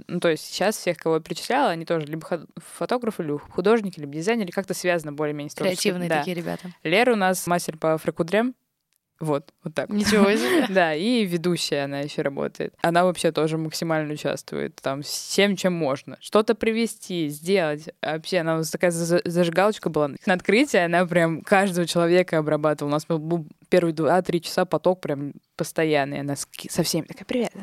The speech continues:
Speaker 1: кого, куда? А, ну смотрите, вот сюда. Ваша маска». Ну, это вообще просто... Ну, короче, каждый вносит к-, какую-то прекрасную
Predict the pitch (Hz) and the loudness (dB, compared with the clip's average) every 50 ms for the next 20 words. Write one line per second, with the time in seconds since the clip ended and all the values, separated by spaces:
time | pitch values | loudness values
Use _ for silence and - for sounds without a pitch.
0 | 190 180 _ - 247 254 - 202 - - 233 240 220 - _ - - - 277 220 | -14 -16 _ -6 -6 -6 -6 -4 -8 -4 -2 -2 -4 -4 _ -12 -4 -2 -2 -2
1 | 220 226 240 - - - 370 330 262 - 233 240 - - 339 320 311 269 - - | -2 -4 -8 -6 -4 -2 -2 0 0 2 0 0 2 0 0 0 0 -2 -2 -2
2 | 285 381 403 403 392 320 226 277 285 311 - 339 - 392 302 240 - - 254 277 | -2 -2 -2 -2 -4 -2 0 0 0 2 2 2 2 2 2 2 0 0 0 2
3 | 330 349 330 - - 320 370 381 381 370 339 262 165 175 175 175 170 165 175 165 | 2 0 -2 -2 -4 -4 -4 -4 -4 -4 -4 -4 -2 2 2 2 4 4 2 2
4 | 165 160 - - - 175 147 143 156 165 170 - - - - - - - - - | 2 0 0 0 2 2 2 2 0 -4 -4 -6 -6 -6 -6 -6 -6 -4 -4 -6
5 | - - 202 208 - 220 220 220 208 - - 214 269 330 269 220 214 185 180 185 | -2 -2 2 4 6 6 6 4 2 2 4 4 4 4 4 2 2 4 4 2
6 | 220 - - - - _ - - - - 165 - 185 180 175 170 - - 165 156 | 2 0 -2 -6 -12 _ -12 -10 -8 -4 2 6 6 6 6 4 2 2 2 2
7 | 156 156 - _ _ _ _ _ - 190 185 - 180 180 165 - - - - 175 | 2 -2 -8 _ _ _ _ _ 0 0 0 2 2 0 0 0 -4 -6 -4 -2
8 | 165 160 151 | -2 -2 -4